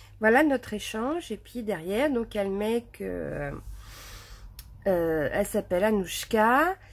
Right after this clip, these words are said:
euh, et qu'elle fait du scrap depuis cinq mois seulement. Voilà, bah écoutez, euh, moi je trouve que c'est, elle se débrouille pas mal pour une personne qui fait du scrap depuis cinq mois. Bravo Anouchka.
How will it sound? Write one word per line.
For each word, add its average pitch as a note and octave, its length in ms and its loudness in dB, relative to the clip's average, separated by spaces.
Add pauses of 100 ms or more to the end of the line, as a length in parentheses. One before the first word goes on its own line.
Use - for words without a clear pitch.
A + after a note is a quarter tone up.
(440)
euh, G#3 240 4
et G#3+ 160 6
qu'elle A#3 200 2
fait A#3 180 0
du G3+ 120 -4
scrap D#4+ 340 -4
depuis B3+ 280 -2
cinq - 340 0
mois A#3 260 2
seulement. G3+ 520 0 (840)
Voilà, F#3+ 320 2
bah B3 140 4
écoutez, A#3+ 600 0
euh, F3 280 2
moi E3+ 100 -4
je E3 140 -8
trouve C#4+ 280 -8
que A3+ 140 -2
c'est, D#3 540 -4
elle D3 160 -6
se - 100 -10
débrouille F3+ 460 -2
pas E4 180 2
mal C4+ 280 4 (140)
pour G#3 260 -8
une G3+ 160 -4
personne A#3+ 420 -6
qui G#3+ 160 -14
fait G#3 180 -6
du F#3+ 100 -10
scrap G3 320 -6
depuis F#3+ 300 -12
cinq F3 240 -12
mois. F#3 260 -4 (440)
Bravo A#3 260 4
Anouchka. F3 640 -2